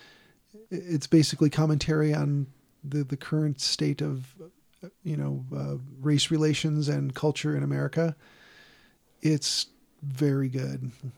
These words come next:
It's one of those movies that I was surprised to have run across it when I did, which was probably back in the mid nineties.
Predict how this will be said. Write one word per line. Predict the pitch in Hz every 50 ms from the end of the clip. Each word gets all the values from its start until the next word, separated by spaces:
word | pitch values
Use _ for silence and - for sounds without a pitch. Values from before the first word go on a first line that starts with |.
| - 147 151 - 143 151 151 156 156
It's | 143 135 - - -
one | 147 143
of | 143
those | 143 147 139 120
movies | 143 147 147 139 147 135
that | 135 143 143
I | 139
was | 139 131 -
surprised | - - 135 - - 156 151 147 151 156 147 135 - -
to | - 151
have | 143 135
run | 147 147 143
across | 135 - 147 147 147 135 -
it | 160 147
when | 143 139 143
I | 143
did, | 131 - 139 143 143 143 135 131 120 - - _ _ _ _ _ _ _ _ _ _
which | - 160 139 - - -
was | - -
probably | - _ - 151 151 139 143
back | 135 147 143 139 - 143
in | 143 143
the | 143 143 143 135 - _ _ _ _ _ _ _ _ _ _ _ _ _ _ _ 147
mid | 147 147 143
nineties. | 151 156 151 156 156 175 185 190 - -